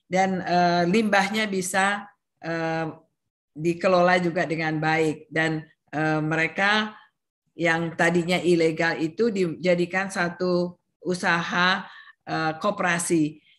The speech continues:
Ini hal yang sangat baik kita, eh, apresiasi untuk,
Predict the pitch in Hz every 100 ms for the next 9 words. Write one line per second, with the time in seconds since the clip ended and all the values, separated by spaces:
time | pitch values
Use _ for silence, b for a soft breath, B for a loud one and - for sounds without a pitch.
0 | _ 196 214 262 226 226 226 208 202 -
1 | - - 185 185 180 165 165 180 - 180
2 | 160 160 156 160 - 147 139 131 160 -
3 | 165 165 156 156 196 233 226 - 175 175
4 | 180 175